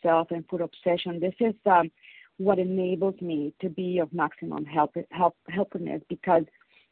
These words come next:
you know, maximum help, helpfulness, um, involves self-sacrifice, and, and the big book talks a lot about self-sacrifice. Like, um, you know, uh, in this chapter on page ninety-three, it says,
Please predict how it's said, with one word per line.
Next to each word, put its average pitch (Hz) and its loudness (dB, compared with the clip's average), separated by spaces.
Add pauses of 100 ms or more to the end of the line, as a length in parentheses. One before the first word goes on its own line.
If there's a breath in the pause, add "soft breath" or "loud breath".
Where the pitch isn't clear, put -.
(720)
you 202 6
know, 202 8
maximum 220 4
help, 180 0 (200)
helpfulness, 190 -4 (360)
um, 170 -4
involves 180 2 (560 loud breath)
self-sacrifice, 196 2
and, 196 -4
and 196 -4
the 196 -2
big 220 -2 (100)
book 349 -4 (120)
talks 247 -2 (100)
a 202 -6
lot 170 -6 (520)
about 180 2
self-sacrifice. 180 -2
Like, 180 -6
um, 170 2 (560)
you 214 0
know, 190 4
uh, 185 -2
in 196 0
this 202 0 (120)
chapter 196 4
on 190 -4
page 180 -8
ninety-three, 180 -6
it - -10
says, 170 0